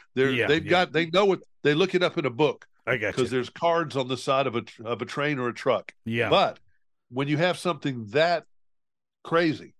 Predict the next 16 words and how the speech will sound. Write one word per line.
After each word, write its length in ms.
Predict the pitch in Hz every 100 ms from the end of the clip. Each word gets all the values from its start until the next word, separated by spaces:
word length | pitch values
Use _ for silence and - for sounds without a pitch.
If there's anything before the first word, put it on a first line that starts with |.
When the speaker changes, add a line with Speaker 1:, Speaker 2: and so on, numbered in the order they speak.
| _
Speaker 2:
Yeah. 180 | 127 147
Speaker 1:
again, 260 | 113 131 127
keyword 500 | - 147 147 147 139
crazy, 400 | 147 143 107 113
Speaker 2:
Yep. 200 | 131 - _ _ _ _ _ -
Speaker 1:
that, 240 | 147 120
that 240 | 143 156 135
jumbled 500 | 123 156 156 151 143
up 240 | 147 143
with 160 | 131 113
so 200 | 156 156
many 180 | 156 139
different 360 | 143 147 139
things 240 | 143 131 107
going 300 | 127 127 127
on, 300 | 151 131